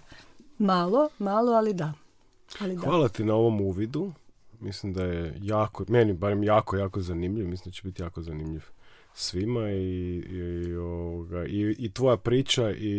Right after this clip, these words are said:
Speaker 2: i o-, ova, ova, ovaj uvid u to što je psihodrama, što je psihoterapija je, je... Važan. Mislim da to, m, nekako premalo to čujemo. Bar je moj dojam.
Speaker 1: Pa znaš što, ja, <laughs> ja više nemam osjećaj o tome,
Speaker 2: Mhm.
Speaker 1: znaš, e,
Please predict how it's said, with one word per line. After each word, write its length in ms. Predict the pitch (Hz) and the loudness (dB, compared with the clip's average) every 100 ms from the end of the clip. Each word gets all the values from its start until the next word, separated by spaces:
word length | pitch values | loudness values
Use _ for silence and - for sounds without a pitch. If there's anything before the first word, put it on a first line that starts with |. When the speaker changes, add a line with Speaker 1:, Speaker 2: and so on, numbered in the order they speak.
| 98 | -2
Speaker 2:
i 220 | - 104 | -2 -2
o-, 280 | 101 98 - | 0 -2 -4
ova, 380 | 104 95 92 87 - - - - _ - | -4 -2 -2 -4 -12 -20 -20 -20 _ -18
ova, 260 | - 90 90 | -10 -10 -10
ovaj 240 | - 104 98 | -8 -4 -2
uvid 340 | 101 104 98 | -2 -2 -4
u 80 | 92 | -6
to 220 | - 104 | -6 -6
što 260 | 92 - 110 | -4 -2 -2
je 60 | 98 | -2
psihodrama, 680 | - 104 101 95 98 98 | -4 -6 -4 -4 -4 -4
što 140 | 92 98 | -4 -8
je 40 | |
psihoterapija 680 | 95 95 92 95 92 - 92 | -8 -8 -6 -6 -8 -4 -4
je, 200 | 92 87 | -2 -4
je... 400 | 85 98 90 85 - _ - _ _ | -6 -10 -10 -12 -14 _ -20 _ _
Važan. 360 | - 104 78 69 | -6 -2 -2 -6
Mislim 340 | 95 101 95 90 | -8 -8 -6 -8
da 60 | |
to, 360 | - 107 101 95 - - _ _ | -6 -4 -4 -4 -10 -20 _ _
m, 300 | 95 98 95 | -8 -4 -2
nekako 300 | 113 165 143 | 2 2 2
premalo 460 | - 160 170 117 69 | -2 0 0 0 -4
to 200 | - 73 | -8 -10
čujemo. 580 | - - 69 67 65 80 - - _ _ _ _ _ _ | -8 -10 -10 -10 -10 -12 -16 -20 _ _ _ _ _ _
Bar 140 | 92 92 | -4 -2
je 60 | |
moj 180 | 90 82 | -2 -4
dojam. 460 | 78 76 57 87 87 - - - - - - - | -6 -8 -8 -12 -14 -20 -20 -20 -20 -20 -20 -12
Speaker 1:
Pa 120 | 208 | -4
znaš 180 | 185 247 | -2 0
što, 160 | - 220 | 0 0
ja, 160 | 220 226 202 | 0 0 -2
<laughs> 160 | 170 185 | -2 0
ja 80 | 233 | 0
više 320 | 247 - 214 | 0 -2 -2
nemam 360 | 214 202 190 | -2 -2 0
osjećaj 560 | 180 180 - - 190 185 | -2 -2 -4 -6 -4 -4
o 80 | 185 | -4
tome, 400 | - 185 185 185 | -2 0 0 -2
Speaker 2:
Mhm. 100 | 185 | -2
Speaker 1:
znaš, 500 | 185 208 190 - - | 0 0 0 0 0
e, 340 | 180 180 180 | 0 0 -2